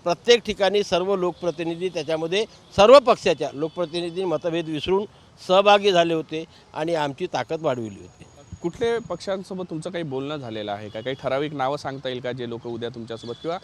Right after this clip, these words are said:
Speaker 2: पाठिंबा ज्यांनी दर्शवलेला आहे, फोनवर जरी बोलणं झालं?
Speaker 1: नाही, नाही, अजूनपर्यंत तरी नाही. पण म-, तुम्हाला माहीत आहे की आशिष देशमुख साहेबांनी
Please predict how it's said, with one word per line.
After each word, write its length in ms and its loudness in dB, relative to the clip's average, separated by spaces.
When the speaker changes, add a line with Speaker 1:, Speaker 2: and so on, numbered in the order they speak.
Speaker 2:
पाठिंबा 340 2
ज्यांनी 220 0
दर्शवलेला 500 0
आहे, 100 0
फोनवर 260 -2
जरी 140 -2
बोलणं 240 -4
झालं? 160 -10
Speaker 1:
नाही, 120 0
नाही, 120 4
अजूनपर्यंत 640 0
तरी 220 0
नाही. 240 2
पण 200 -2
म-, 280 2
तुम्हाला 260 2
माहीत 280 2
आहे 200 2
की 60 0
आशिष 360 2
देशमुख 300 -2
साहेबांनी 580 0